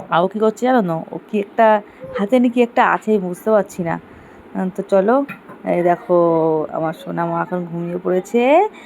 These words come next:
আর একটা মামা এসছিল, আহ, তো, আহ, মানে ওর মামা হবে, আমাদের কাকা হয় আর কি। আহ, সরি, আমাদের দাদা হয়, ওর মামা হয়। আহ, তো দেখো ওকে জামা কা-, প্যান্ট দিয়ে গেল। আর হচ্ছে দেখো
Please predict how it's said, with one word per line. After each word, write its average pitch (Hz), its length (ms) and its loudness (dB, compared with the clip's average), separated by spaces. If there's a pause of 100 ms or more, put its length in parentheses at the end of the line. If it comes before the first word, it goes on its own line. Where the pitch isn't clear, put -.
(220)
আর 170 320 2 (100)
একটা 190 380 0
মামা 185 460 2
এসছিল, 180 420 -4
আহ, 190 760 -2
তো, 160 480 0 (400)
আহ, 175 200 0
মানে 196 200 2
ওর 226 200 4
মামা 226 240 2
হবে, 220 220 2
আমাদের 202 300 2
কাকা 196 340 0
হয় 185 240 2
আর 170 180 2
কি। 294 200 -4 (440)
আহ, 180 320 -8 (880)
সরি, 214 300 6
আমাদের 202 360 2
দাদা 196 300 2
হয়, 233 180 2
ওর 208 140 4
মামা 180 340 2
হয়। 165 220 -4 (420)
আহ, 185 180 0
তো 180 120 2
দেখো 180 300 2
ওকে 208 140 0
জামা 180 360 2
কা-, 190 100 -4 (160)
প্যান্ট 190 280 2
দিয়ে 185 180 0
গেল। 196 340 0
আর 175 180 0
হচ্ছে 170 200 -8
দেখো 247 320 -2